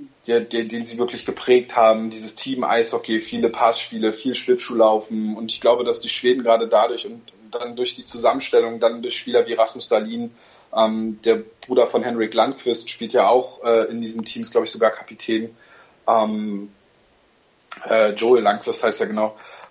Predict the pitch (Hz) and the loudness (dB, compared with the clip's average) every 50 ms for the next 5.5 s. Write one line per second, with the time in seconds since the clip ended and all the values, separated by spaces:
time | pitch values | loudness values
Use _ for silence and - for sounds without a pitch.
0 | _ _ - 110 110 107 107 101 98 98 - _ _ _ _ _ _ _ _ _ | _ _ 2 2 2 2 -2 -8 -12 -14 -18 _ _ _ _ _ _ _ _ _
1 | - - 98 - - 127 127 127 123 131 127 - 135 120 - 123 - - 131 123 | -18 -16 -6 0 2 4 6 6 4 4 2 0 0 2 2 0 -2 -4 -6 -8
2 | 123 117 - - - - 139 143 147 143 139 139 131 - - _ _ _ _ _ | -8 -8 -8 -10 -10 -8 -4 -4 -2 -2 -2 -4 -4 -8 -12 _ _ _ _ _
3 | _ _ _ _ _ _ _ _ - 139 131 127 - - 123 117 - - - 170 | _ _ _ _ _ _ _ _ -6 -6 -6 -4 -4 -6 -6 -6 -6 -4 -4 -4
4 | 175 156 - 131 135 131 - 147 139 - 131 123 123 123 117 - 127 - - - | -2 0 2 2 2 4 2 0 0 0 0 2 2 2 2 0 -2 -4 -6 -6
5 | - 127 123 120 120 117 117 117 113 113 | -6 0 2 2 2 2 2 -2 -4 -8